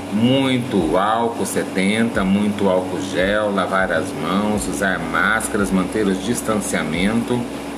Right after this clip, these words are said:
né? Isso é importante. Ah, não ficar em aglomeração, né? Não fazer aglomeração. E pra garantir que essa infecção não atinja você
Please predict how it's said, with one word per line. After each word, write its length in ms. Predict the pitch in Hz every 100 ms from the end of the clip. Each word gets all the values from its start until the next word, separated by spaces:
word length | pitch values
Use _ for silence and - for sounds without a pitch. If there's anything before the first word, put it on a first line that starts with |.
| -
né? 280 | 95 113 123 - - -
Isso 200 | 104 117
é 40 |
importante. 1000 | 104 98 101 82 - 90 101 117 - 120 117 - - - - -
Ah, 800 | 101 110 113 113 113 110 107 107
não 640 | 120 117 123 135 143 143 143 -
ficar 360 | 127 120 123 117
em 120 | 117
aglomeração, 920 | 117 113 104 101 95 90 - 107 107 131 135 - 95
né? 160 | 92 110
Não 120 | 107
fazer 280 | - 98 101
aglomeração. 680 | 92 98 95 95 - 113 120 - - - - - -
E 340 | 151 151 160 143 -
pra 200 | 143 151
garantir 560 | 143 151 151 - 131 120
que 160 | 127
essa 200 | 120 120
infecção 640 | 123 120 117 - 120 110 113 - - -
não 160 | 117 113
atinja 420 | 110 113 104 98
você 580 | 95 107 - 123 120